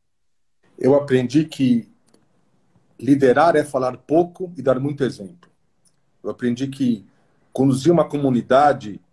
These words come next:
é saber ouvir as pessoas que não pensam como a gente. Pra falar pros seus iguais é muito fácil. A comunidade judaica de São Paulo, são entre sessenta e setenta mil judeus,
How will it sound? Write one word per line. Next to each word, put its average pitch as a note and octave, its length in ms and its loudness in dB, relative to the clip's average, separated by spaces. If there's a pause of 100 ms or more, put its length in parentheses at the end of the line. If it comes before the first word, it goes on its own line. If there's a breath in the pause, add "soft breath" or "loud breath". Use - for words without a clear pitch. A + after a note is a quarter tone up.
(320)
é A2+ 140 -6
saber C3 380 -4
ouvir C3+ 220 -2
as C#3 120 -2
pessoas - 380 -6
que - 100 -6
não C#3 180 -6
pensam C#3+ 360 -8
como C3+ 220 -2
a B2 40 2
gente. G#2 380 -10
Pra - 180 -4
falar C3+ 280 0
pros C3+ 160 -4
seus C3 200 -2
iguais C3 320 2
é C3+ 40 0
muito C#3 260 -4
fácil. - 400 -8 (520)
A - 40 -20
comunidade C3 380 0
judaica C3 440 0
de - 100 -16
São A2 220 -12
Paulo, C#3 400 -4
são A2+ 340 -14
entre A2+ 160 -16
sessenta C#3 520 -6
e - 40 -16
setenta A2+ 380 -8
mil G#2+ 160 -6
judeus, B2+ 580 -2